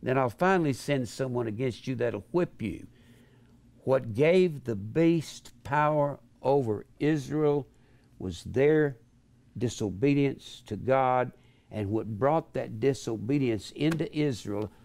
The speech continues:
according to Micah, the first chapter, was Samaria, northern Israel, the ten tribes.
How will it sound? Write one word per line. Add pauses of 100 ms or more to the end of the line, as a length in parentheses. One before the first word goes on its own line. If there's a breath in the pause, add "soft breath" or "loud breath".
(120)
according
to
Micah,
the
first
chapter, (480 soft breath)
was (840 soft breath)
Samaria, (180)
northern
Israel,
the
ten
tribes.